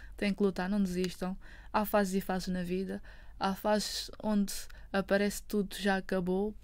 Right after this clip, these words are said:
ah, neste caso, ah, apoiem-se a,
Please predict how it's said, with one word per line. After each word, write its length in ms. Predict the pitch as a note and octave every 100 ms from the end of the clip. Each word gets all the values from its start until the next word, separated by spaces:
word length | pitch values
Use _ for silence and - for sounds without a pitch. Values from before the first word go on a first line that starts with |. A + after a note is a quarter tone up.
| - -
ah, 720 | F#3+ F3+ F3+ - - G#1+ - - -
neste 220 | G#3 -
caso, 440 | - G3 F#3+ - - - - - -
ah, 680 | G3+ G3 F#3+ F#3 F#3 F#3+ G3
apoiem-se 500 | G3+ G#3 G3+ G3 -
a, 220 | G3 G3+